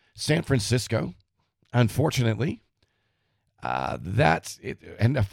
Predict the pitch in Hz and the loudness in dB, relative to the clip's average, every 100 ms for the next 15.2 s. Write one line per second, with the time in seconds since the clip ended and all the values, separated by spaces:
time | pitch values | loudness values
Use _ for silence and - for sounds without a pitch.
0 | 110 113 - 139 147 185 151 170 151 160 | 4 4 0 2 2 2 0 -2 0 2
1 | 240 - - - - _ _ - 104 _ | 2 0 -4 -6 -8 _ _ -18 -18 _
2 | _ _ _ _ _ _ _ _ _ _ | _ _ _ _ _ _ _ _ _ _
3 | _ _ _ _ _ _ - 110 123 113 | _ _ _ _ _ _ -4 2 2 2
4 | 101 - - - - 156 131 131 117 - | -4 -8 -12 -6 -2 0 0 0 -2 2
5 | 139 120 110 110 214 95 90 95 _ _ | 4 6 6 4 0 -4 -8 -12 _ _
6 | _ _ _ _ _ - 107 190 - - | _ _ _ _ _ -2 0 0 0 -2
7 | 104 95 87 98 95 131 175 - - 113 | 0 0 2 0 0 -2 -4 -6 -2 0
8 | 101 - 123 - 104 - 95 - 69 92 | 0 -2 -4 -2 0 0 -2 -2 -2 -2
9 | - 82 53 - - - 110 107 95 92 | -4 -6 -8 -14 -14 -2 -2 0 -2 -2
10 | - 90 92 117 90 95 - _ _ _ | -4 -4 -4 -4 -6 -8 -10 _ _ _
11 | _ - 147 170 165 147 - 131 104 - | _ -2 0 0 -2 -4 -4 -2 -4 -2
12 | 160 127 107 170 170 - 117 110 104 - | -2 -2 -2 -2 -4 -4 -6 -4 -6 -6
13 | 53 - - - _ 160 151 - 180 - | -8 -8 -14 -20 _ 2 4 4 0 2
14 | 170 - - - - 90 123 - 90 101 | 0 0 -4 -4 0 0 2 2 2 2
15 | 104 | -2